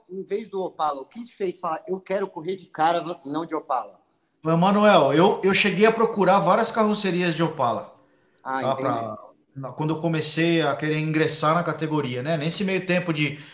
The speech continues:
Speaker 2: do pessoal ter liberado só os Opalas, eu comecei a procurar carroceria e tal. Só que era um pouco difícil, né? Custo, tal.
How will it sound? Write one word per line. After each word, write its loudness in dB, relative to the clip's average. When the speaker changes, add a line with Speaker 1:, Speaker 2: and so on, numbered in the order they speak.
Speaker 2:
do -10
pessoal 4
ter 2
liberado 4
só 2
os 2
Opalas, 2
eu -4
comecei -2
a 0
procurar 0
carroceria -4
e -6
tal. 2
Só -4
que -2
era 4
um 0
pouco -4
difícil, -6
né? -4
Custo, -8
tal. -2